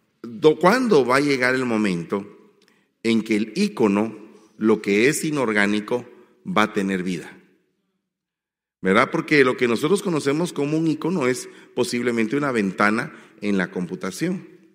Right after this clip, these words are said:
Un ícono también se puede referir a una imagen puesta en un cuadro, ¿verdad? Un ícono puede ser el representativo de una tendencia.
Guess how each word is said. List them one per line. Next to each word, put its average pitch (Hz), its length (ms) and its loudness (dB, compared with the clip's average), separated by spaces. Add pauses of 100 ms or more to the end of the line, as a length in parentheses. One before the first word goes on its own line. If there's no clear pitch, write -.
(840)
Un 143 220 4
ícono 160 460 0
también 113 320 0
se 131 160 -4
puede 117 280 0
referir 123 600 -6 (220)
a 98 160 0
una 110 260 0
imagen 117 520 -2
puesta 110 460 0
en 90 160 -4
un 110 140 -2
cuadro, 135 640 -2 (1200)
¿verdad? 95 340 0 (260)
Un 143 240 4
ícono 175 840 0
puede 127 300 4
ser 135 320 0
el 131 160 2
representativo 117 1080 -2 (280)
de 107 180 0
una 120 380 -2
tendencia. 104 840 -4